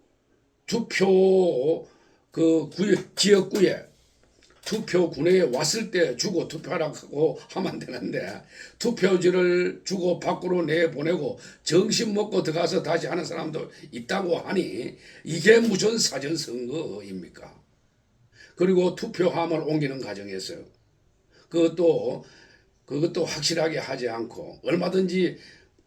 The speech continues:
무더기 투표수를 넣을 수 있다고 하는 이런 환경을 들어볼 때 많은 투표에서, 투표구에서 십 프로 내지 삼십 프로,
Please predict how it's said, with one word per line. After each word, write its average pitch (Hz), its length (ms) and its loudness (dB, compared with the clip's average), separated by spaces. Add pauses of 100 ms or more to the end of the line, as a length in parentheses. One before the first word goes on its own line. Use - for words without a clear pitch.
(760)
무더기 180 520 4
투표수를 160 520 -4
넣을 156 200 0
수 143 140 -6
있다고 143 600 -6
하는 131 260 -8
이런 127 220 -10
환경을 131 560 -6 (240)
들어볼 104 560 -6
때 107 300 -6 (640)
많은 147 420 0
투표에서, 135 640 -4 (460)
투표구에서 107 760 -10 (640)
십 - 280 -6
프로 151 260 -2
내지 135 340 -6
삼십 131 440 -8
프로, 131 280 -10